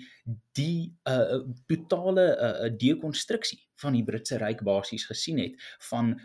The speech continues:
'n verpligte militêre mag of militêr geleide, uh, samevlansing van nasies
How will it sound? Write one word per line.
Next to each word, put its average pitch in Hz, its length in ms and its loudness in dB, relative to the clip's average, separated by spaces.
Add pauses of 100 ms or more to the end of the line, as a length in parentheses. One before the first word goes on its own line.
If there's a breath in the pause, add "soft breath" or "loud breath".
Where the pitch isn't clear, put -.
'n 120 80 -4
verpligte - 680 -2
militêre 151 1120 2 (200 loud breath)
mag 101 520 -4 (140 soft breath)
of - 160 -4
militêr 151 720 0
geleide, 104 920 0 (240 loud breath)
uh, 104 100 -4
samevlansing 107 840 -4
van 95 180 -8
nasies 127 540 -4